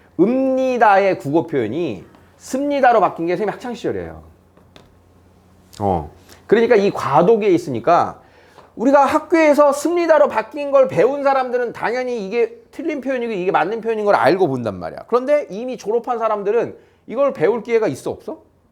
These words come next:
없죠. 그러니까 열심히 뉴스에서 바뀐 걸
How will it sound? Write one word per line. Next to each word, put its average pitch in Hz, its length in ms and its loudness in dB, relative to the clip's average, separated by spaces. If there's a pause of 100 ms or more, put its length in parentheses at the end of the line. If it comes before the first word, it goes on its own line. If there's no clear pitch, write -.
(580)
없죠. - 500 -2 (420)
그러니까 - 220 -6 (100)
열심히 269 440 -2
뉴스에서 247 540 2
바뀐 240 340 -6
걸 233 200 2